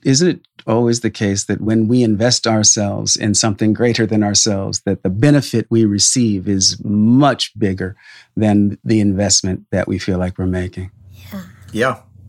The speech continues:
Speaker 3: I would say that's true, LeVar.
Speaker 1: It's clear that y-, you two have really mastered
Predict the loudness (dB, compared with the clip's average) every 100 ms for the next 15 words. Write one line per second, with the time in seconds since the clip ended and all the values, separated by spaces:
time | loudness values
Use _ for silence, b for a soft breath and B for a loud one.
0 | -10 -4 -4 -4 -4 -2 -2 -4 -8 -6
1 | -6 -8 -12 -18 _ _ _ _ -2 0
2 | 0 0 2 2 0 -4 -2 0 0 _
3 | -12 -12 -4 2 2 4 4 4 2 0
4 | 0 4 4 4 2 2 0 0 -2